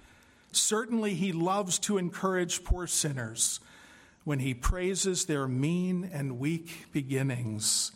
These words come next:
And then another great writer, Robert Traill, says this, "Yet there is here not a word of all of this, that is their weakness,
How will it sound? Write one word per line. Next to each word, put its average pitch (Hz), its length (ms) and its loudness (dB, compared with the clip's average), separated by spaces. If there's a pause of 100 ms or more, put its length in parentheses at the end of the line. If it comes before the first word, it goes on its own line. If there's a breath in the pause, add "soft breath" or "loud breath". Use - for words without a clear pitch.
(920 loud breath)
And 131 160 -2
then 139 160 2
another 139 600 0 (100)
great 139 280 0
writer, 135 340 2
Robert 131 520 0
Traill, 135 480 0
says 127 420 2
this, 139 640 0 (680 loud breath)
"Yet 151 220 0
there 156 180 2
is 185 460 2
here 165 360 2
not 156 340 0
a 175 120 0
word 151 680 0
of 147 280 -2
all 165 340 2
of 127 200 -4
this, 120 360 0
that 151 180 2
is 156 200 2
their 147 180 0
weakness, 139 920 0